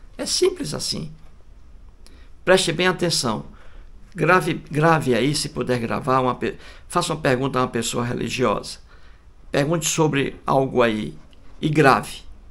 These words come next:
O que ele vai responder não tem fundamentação alguma. Então aqui,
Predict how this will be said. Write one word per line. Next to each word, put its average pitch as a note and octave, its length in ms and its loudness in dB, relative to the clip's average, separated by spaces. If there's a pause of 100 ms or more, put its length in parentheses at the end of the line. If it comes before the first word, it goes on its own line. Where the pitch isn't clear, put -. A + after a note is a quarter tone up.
(600)
O E3 100 -2
que D#3 160 -4
ele B2+ 120 2
vai B2 140 2
responder A#2 680 -2 (200)
não D#3 240 0
tem B2 340 -4 (260)
fundamentação A#2+ 880 -2
alguma. A2 480 -4 (1000)
Então D#3+ 300 2
aqui, D#3 420 0